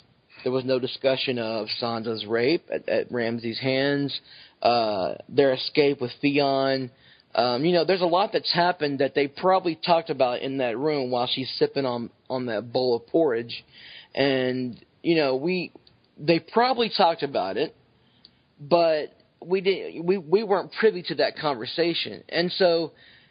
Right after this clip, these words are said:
th-, I'm, I'm sure that apology came out of that, that long conversation. Like she said, "Boy, I wish we could go back and yell at ourselves, 'Never leave Winterfell. Like, it was so stupid, and I was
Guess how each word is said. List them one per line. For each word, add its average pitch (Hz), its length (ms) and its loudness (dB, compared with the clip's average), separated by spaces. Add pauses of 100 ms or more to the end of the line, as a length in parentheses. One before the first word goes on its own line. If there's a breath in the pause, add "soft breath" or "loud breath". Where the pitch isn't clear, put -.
(240 soft breath)
th-, 170 100 6
I'm, 185 180 -4
I'm 185 160 0 (140)
sure 240 220 2
that 185 160 2
apology 165 580 0
came 190 280 -2
out 151 140 0
of 127 120 -4
that, 113 320 -6
that 147 180 2
long 139 520 -2 (140)
conversation. 139 640 -2
Like 117 200 -4
she 170 120 -4
said, 160 360 2 (460 loud breath)
"Boy, 180 100 6
I 165 120 4
wish 170 260 0
we 175 80 -8
could 143 120 -4
go 147 120 2
back 131 260 -2
and 120 160 -6
yell 139 240 2
at 123 60 0
ourselves, 117 500 -4
'Never 139 300 0
leave 123 240 -4
Winterfell. 113 600 -4
Like, 95 180 -4
it 113 100 -6
was 113 180 -6
so 127 160 2
stupid, - 540 -2
and 92 340 -8 (380 loud breath)
I 147 140 2
was 143 180 2